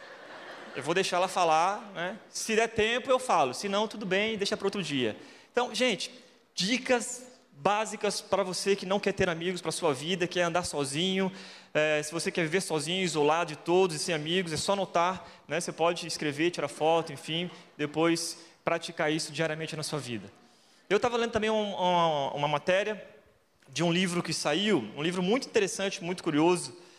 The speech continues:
que é, é esse aqui, ó, Antes de Partir. Os cinco principais arrependimentos que as pessoas têm antes de morrer. Não dá pra ler muito aqui, tá meio apagadinho, né? Mas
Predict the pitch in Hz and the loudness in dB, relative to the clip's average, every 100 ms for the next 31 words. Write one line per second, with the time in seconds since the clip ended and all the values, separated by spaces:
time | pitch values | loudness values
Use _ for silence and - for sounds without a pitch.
0 | - - _ - 185 185 170 156 139 151 | -20 -20 _ -4 0 4 4 2 0 2
1 | 151 147 139 127 90 - - - - - | 4 4 4 2 -2 -6 -14 -20 -6 0
2 | 170 208 - 139 107 - 214 262 262 190 | 0 0 -2 0 0 2 2 4 0 -2
3 | 226 190 - 147 127 - - - - 151 | -2 -2 -2 -4 -4 -8 -20 -20 -4 -2
4 | - - 277 - 240 240 226 196 190 190 | -2 -2 -4 -2 -4 -2 -4 0 2 2
5 | 214 196 190 190 165 156 170 190 - - | 2 0 2 0 -2 -2 0 -2 -4 -6
6 | - - _ - 170 170 170 - 185 185 | -8 -18 _ -2 0 0 -2 -2 2 2
7 | 180 - 175 185 - 165 185 185 190 - | 2 0 0 0 -2 2 2 2 -2 -2
8 | - - - - _ _ - 147 180 165 | -8 -12 -20 -20 _ _ -6 0 4 4
9 | 165 135 110 - - 139 156 151 151 151 | 4 0 -4 -14 -6 -4 -2 -2 -4 -4
10 | 143 - 165 - - - 131 127 139 139 | -6 -2 -4 -6 -10 -2 -2 -2 -4 -4
11 | 120 127 135 131 135 202 185 233 - - | -4 -4 -2 -2 0 0 0 -2 -4 -20
12 | - - _ - 175 196 - - | -20 -20 _ -2 -2 -2 -6 -10